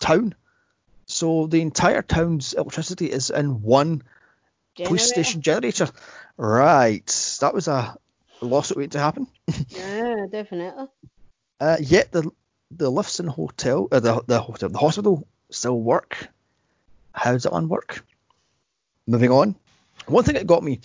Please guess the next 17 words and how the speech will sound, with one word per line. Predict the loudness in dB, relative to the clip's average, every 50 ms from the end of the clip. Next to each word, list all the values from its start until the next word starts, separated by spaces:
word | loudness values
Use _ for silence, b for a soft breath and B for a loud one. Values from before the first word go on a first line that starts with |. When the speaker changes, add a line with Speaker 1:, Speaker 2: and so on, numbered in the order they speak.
| B B B B B _
Speaker 1:
what | 2 2
was | 4 2 0
the | -2
point | 2 2 2 2
of | 2 0
that | -2 -2 -4 -6 _
basement | -6 -4 -4 -6 -6 -8 -6
scare | -6 -6 -2 0 0 0 0 -2 -4 -10 _ _ _ _ _ _ _ _ _ _ _ _ _ _ _ -4
in | -4 -2
the | -4
file | -4 -2 -2 0 0 0 -2
room? | -4 -4 -4 -4 -6 -8 _ _ _ _ _ _ _ _ _ _ _ _ _ _ _ _ _ _ _ _ _ _ _ _ _ _ -20 _ -20 -20 _ -10
Speaker 2:
I | -10 -8
think | -6 -6 -6 -6 -8
it | -10
was | -12 -12 -12
just | -12 -14 -14 -14